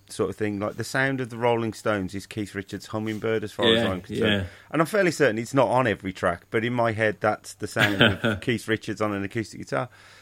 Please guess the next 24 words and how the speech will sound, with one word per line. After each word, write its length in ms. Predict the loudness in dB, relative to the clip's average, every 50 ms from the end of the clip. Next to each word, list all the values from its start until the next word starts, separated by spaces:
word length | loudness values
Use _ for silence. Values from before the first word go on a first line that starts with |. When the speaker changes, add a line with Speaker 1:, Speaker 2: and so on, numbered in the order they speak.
| -20 -12 -6
Speaker 2:
Yeah. 200 | -4 0 2 4
Speaker 1:
And, 220 | 4 4 2 2
um, 260 | 2 2 2 2 0 -6 -14 -20 -20 -20 -20 -20 -10 _ 0
it 100 | 0 0
was 100 | 2 4
a 40 | 4
long 640 | 4 4 6 6 8 8 8 6 4 2 0 -2
process 800 | -4 -6 -4 0 0 2 0 0 -2 -2 -4 -2 -2 -4 -6 -10 -6
of 300 | 0 0 0 0 0 -2
going 320 | 0 2 2 2 2 0
around 500 | 0 0 0 0 0 0 0 -2 -4 -6
the 60 | -6 -6
shops 360 | -2 -2 -2 -2 -2 -4 -6
in 100 | -6 -4
Birmingham, 540 | 0 2 2 2 2 0 -2 -2 -4 -2 -2
like 140 | -4 -4 -6
P 140 | -6 -6 -6
M 100 | -6 -6
T, 300 | -6 -4 -4 -4 -4 -6
Guitar 320 | -8 -6 -4 -2 -2 -2
Guitar, 400 | -4 -6 -4 -2 -2 -2 -2 -4
and 260 | -4 -6 -6 -8 -8
so 220 | -8 -8 -10 -8 -10
on, 60 | -10